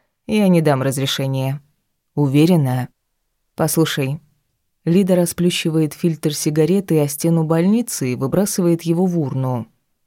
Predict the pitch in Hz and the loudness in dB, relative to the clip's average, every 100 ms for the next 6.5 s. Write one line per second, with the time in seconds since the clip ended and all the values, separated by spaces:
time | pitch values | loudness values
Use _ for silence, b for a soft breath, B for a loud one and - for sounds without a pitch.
0 | _ _ _ _ _ 151 151 151 151 - | _ _ _ _ _ -2 0 2 0 2
1 | 156 143 147 147 - 151 190 202 135 123 | 0 2 0 0 0 0 2 2 2 -2
2 | 123 - - _ _ _ _ _ - 165 | -4 -6 -10 _ _ _ _ _ 0 2
3 | 185 196 190 170 175 175 165 170 185 180 | 4 2 0 2 0 0 4 4 2 -2
4 | 170 170 160 156 170 165 156 156 151 165 | -2 0 0 0 0 2 2 2 2 -2
5 | 156 156 156 151 151 - 160 - 160 156 | 0 2 2 2 0 0 0 0 2 2
6 | 175 240 185 123 139 | 2 2 2 0 -6